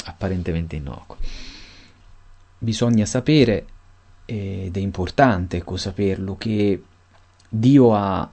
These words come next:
solennemente condannato ogni pratica occulta, tra cui anche il ricorso alle carte, fin dall'Antico Tenta-, Te-, Testamento.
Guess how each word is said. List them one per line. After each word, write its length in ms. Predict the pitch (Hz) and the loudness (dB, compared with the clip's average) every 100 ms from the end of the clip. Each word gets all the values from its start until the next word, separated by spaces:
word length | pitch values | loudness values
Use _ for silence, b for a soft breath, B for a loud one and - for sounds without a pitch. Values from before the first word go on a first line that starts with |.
| _ | _
solennemente 1400 | - - - 113 113 110 107 127 123 110 104 104 95 87 - - | -12 -8 -2 0 2 4 4 6 6 4 0 -2 -2 -4 -12 -10
condannato 1080 | 98 101 98 95 104 117 104 110 101 82 b b b b | -6 -4 -2 -2 0 0 0 -2 -4 -4 b b b b
ogni 240 | 95 101 | -4 -4
pratica 480 | 92 110 113 110 98 | 0 2 2 0 -4
occulta, 680 | 92 - 156 147 107 - 85 | -6 0 4 4 4 -4 -4
tra 160 | - 80 | -6 -12
cui 420 | - 113 104 85 82 b b | -6 -2 0 -2 -10 b b
anche 140 | - 90 | -8 -6
il 60 | |
ricorso 680 | 87 - 87 85 - 87 80 b b b b b b | -6 -6 -8 -8 -8 -6 -6 b b b b b b
alle 280 | - 92 98 | -14 -8 -6
carte, 840 | - 147 156 156 - - 113 104 - _ - | -2 0 0 -2 -4 2 2 2 -4 _ -20
fin 240 | - 139 | 0 4
dall'Antico 480 | 143 113 101 110 107 | 6 6 2 0 0
Tenta-, 340 | 98 90 87 | -2 -4 -4
Te-, 300 | 80 - 98 | -4 -2 -4
Testamento. 840 | - 90 - 92 131 107 85 - 73 | -2 -6 -4 4 6 6 0 -8 -16